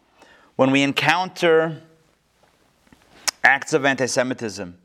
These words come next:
when we encounter, again, personally, when we encounter slurs or acts of anti-, anti-Semitism on a more public level, from public figures, whether it's media, celebrity,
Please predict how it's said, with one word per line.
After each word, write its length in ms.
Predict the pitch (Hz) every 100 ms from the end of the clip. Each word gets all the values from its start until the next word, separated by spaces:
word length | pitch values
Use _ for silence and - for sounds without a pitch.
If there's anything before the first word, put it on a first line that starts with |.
| _ _ _ - - _
when 120 | - 123
we 120 | 131
encounter, 960 | 131 135 147 175 170 160 151 151 147
again, 280 | 135 123 120
personally, 460 | 107 135 - 113 110
when 120 | 113
we 120 | 123
encounter 1000 | 127 131 147 156 151 156 135 131 127 104 _ _
slurs 720 | - - - 147 160 156 156 131
or 80 |
acts 320 | 120 139 139 151
of 120 | 117
anti-, 420 | 127 123 117 -
anti-Semitism 1000 | 120 127 110 - 147 147 131 110 117 110 - - - - - _ _ _ -
on 180 | 139 143
a 20 |
more 200 | 143 143
public 760 | 143 196 185 165 117 - - _ _ _ _ _ -
level, 440 | 127 135 - 64 - _ _ _
from 240 | - 127
public 420 | 120 180 180 175
figures, 580 | - 123 92 82 73 76
whether 360 | 107 110 117 131
it's 340 | 135 131 -
media, 720 | 175 226 214 175 151 135 117 117
celebrity, 1500 | - 165 165 170 175 185 151 151 139 131 120 113 110 107